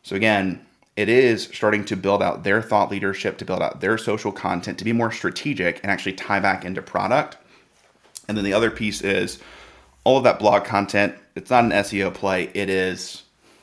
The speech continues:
we're gonna link back to it in our social post. Don't worry, we're not going to say, "Hey, check out this blog." But we'll have a, a nice in-feed piece of content. It's like, if you want a comprehensive view, check out this full blog. And in that, it will have then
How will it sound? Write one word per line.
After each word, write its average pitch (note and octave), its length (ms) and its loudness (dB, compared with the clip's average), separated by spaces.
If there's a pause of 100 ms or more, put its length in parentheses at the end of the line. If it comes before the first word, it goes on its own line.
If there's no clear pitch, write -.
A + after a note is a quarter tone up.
(120)
we're G#2 100 -8
gonna F#2 200 -2
link G#2+ 180 -4
back G2+ 300 0
to G2 140 -4
it F#2+ 160 -4
in F#2 100 -6
our F2+ 160 -4
social A#2+ 420 -4
post. G#2+ 360 -4
Don't - 180 -12
worry, F#2 160 -6
we're F#2 80 -6
not F2+ 220 -8
going F2+ 220 -10
to F#2 80 -12
say, G2 260 0
"Hey, D#3+ 280 -2
check G#2 200 -6
out G2 120 -2
this A#2+ 140 -4
blog." - 340 2 (360)
But - 80 -4
we'll C#3 100 2
have C#3 160 2
a, A#2+ 180 0 (120)
a G#2+ 80 2
nice G#2+ 520 -2 (120)
in-feed A#2+ 400 0
piece - 180 -10
of F#2 80 -10
content. E2+ 320 -2
It's F2+ 140 -4
like, F#2 100 -2
if F#2+ 100 -10
you G#2+ 60 -4
want G2 160 0
a - 40 -12
comprehensive G2+ 540 -2
view, B2+ 280 0 (360)
check G2+ 220 0
out F#2+ 220 2
this G2 180 -2
full F2 280 -4
blog. G2 500 4
And F#2+ 120 -6
in G2 180 -4
that, F#2+ 200 -2
it D2 80 -8
will F2+ 140 -8
have F#2+ 440 -6
then F2+ 360 -6